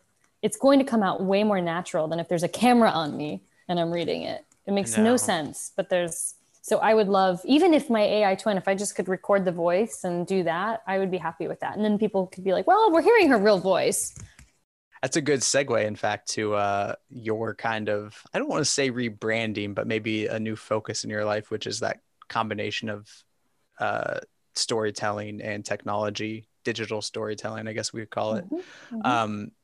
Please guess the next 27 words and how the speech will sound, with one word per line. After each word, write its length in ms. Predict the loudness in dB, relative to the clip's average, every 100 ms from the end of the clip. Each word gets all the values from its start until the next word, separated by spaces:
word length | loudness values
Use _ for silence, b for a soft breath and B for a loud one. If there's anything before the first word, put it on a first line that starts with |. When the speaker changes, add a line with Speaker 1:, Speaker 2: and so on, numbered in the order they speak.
| _ -20 -16
Speaker 2:
where, 560 | -6 0 2 2 0 -4 -14 -6
where 280 | -2 0 0
are 60 |
things 280 | 0 -2 -2
at 160 | -2 -2
with 120 | -2
that 180 | -2 0
right 160 | -2
now? 240 | -2 -8 -6
Like, 300 | -8 -10 -20 _ _ _ _ _ -10
I 80 | -4
know 140 | 0
you, 260 | -2 -2 -2
I 60 |
know 120 | 0 0
you're 200 | 0 0
focusing 440 | -2 -2 -2 -2
a 100 | -2
lot 300 | 0 0 2
on 420 | 2 0 -2 -8 _ _ _ _ _ _ _ _ -6
kind 200 | -2 -2
of 140 | -4
transforming 760 | -2 -2 -2 -4 -4 -4 -4 -2
that 180 | -2
ex-, 240 | -2 -4 -6
<clears throat> 280 | -4 -6 -2
that 840 | 0 2 0 0 0 0 -4 -10